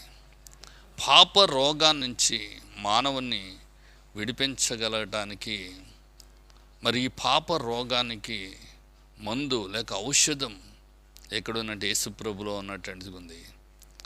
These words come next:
కనుక యేసు ప్రభు చాలా నమ్మకమైనటువంటి వాడు. మరి ఆయన అంటారు, "నీవే ఇంత నమ్మకమైనటువంటి వారువా?"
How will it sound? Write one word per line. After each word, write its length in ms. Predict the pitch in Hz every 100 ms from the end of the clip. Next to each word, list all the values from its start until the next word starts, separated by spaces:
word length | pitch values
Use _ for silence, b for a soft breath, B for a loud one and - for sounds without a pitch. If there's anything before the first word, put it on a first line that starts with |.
| B B -
కనుక 280 | 180 202 151
యేసు 320 | 180 - 202
ప్రభు 380 | 170 175 165 156 -
చాలా 400 | 117 151 175 180
నమ్మకమైనటువంటి 920 | 175 156 151 143 139 127 113 117 104
వాడు. 320 | 107 98 90 90 87 b b b b b - - - - - - - - - b b b
మరి 460 | 131 147 127 98 - - -
ఆయన 260 | 123 143 151
అంటారు, 760 | 131 139 156 160 143 110 131 - b b b -
"నీవే 320 | 135 175 185
ఇంత 240 | 180 156
నమ్మకమైనటువంటి 880 | 151 139 143 131 135 131 120 123 117
వారువా?" 520 | 117 113 113 117 120